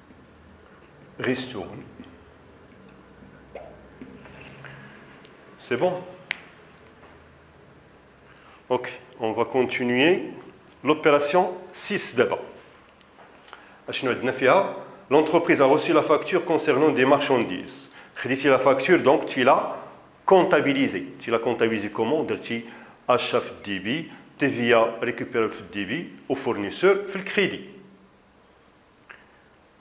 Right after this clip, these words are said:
Voilà, puisque la marchandise n'est pas encore reçue,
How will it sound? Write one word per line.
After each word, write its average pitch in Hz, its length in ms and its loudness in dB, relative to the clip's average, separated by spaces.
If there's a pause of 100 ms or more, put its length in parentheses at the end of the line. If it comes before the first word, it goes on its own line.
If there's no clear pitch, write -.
(400)
Voilà, 151 160 2 (180)
puisque 196 240 0
la 180 140 6
marchandise 165 500 4
n'est 139 120 2
pas 143 120 4
encore 135 380 4
reçue, 220 680 -2